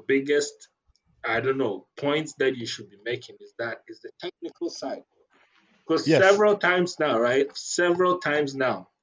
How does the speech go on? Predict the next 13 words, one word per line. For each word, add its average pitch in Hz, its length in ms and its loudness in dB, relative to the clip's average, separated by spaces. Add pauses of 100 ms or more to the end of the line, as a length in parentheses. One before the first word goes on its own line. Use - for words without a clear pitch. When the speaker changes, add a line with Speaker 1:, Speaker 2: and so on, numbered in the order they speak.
(720)
Speaker 1:
I've 139 200 0
seen 190 360 0
this 170 220 2
play 147 320 4
where 143 260 4
Wan-Bissaka 143 720 -2
is 131 260 -2
just 208 380 0
too 180 220 0
narrow 151 440 4
on 127 120 0
the - 100 -4
field. - 440 0